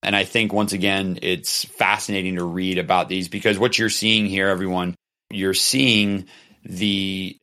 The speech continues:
they talk about a file, Thunderbolt service, that was used to load the Carbanak backdoor.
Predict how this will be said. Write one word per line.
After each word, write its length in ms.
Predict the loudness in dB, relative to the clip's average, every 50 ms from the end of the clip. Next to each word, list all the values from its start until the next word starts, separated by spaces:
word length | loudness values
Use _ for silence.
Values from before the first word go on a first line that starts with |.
| _ _ _ 0
they 100 | 0 0
talk 320 | 2 4 4 4 4 2
about 500 | 2 4 4 6 6 6 6 4 2 0
a 340 | 0 2 2 2 2 0 -2
file, 580 | -4 -2 2 4 4 4 4 4 2 2 0 -4
Thunderbolt 640 | -2 0 0 2 2 2 2 4 4 2 2 2
service, 540 | -2 -2 0 2 2 2 2 0 0 0 0
that 140 | 0 -2 -2
was 160 | -2 -6 -8
used 300 | -6 -4 -4 -4 -4 -6
to 80 | -6 -8
load 400 | -2 0 2 2 2 0 0 -2
the 120 | -6 -6
Carbanak 540 | -4 0 0 2 2 2 0 0 -2 0 0
backdoor. 640 | 0 0 0 0 -2 2 4 4 6 6 4 0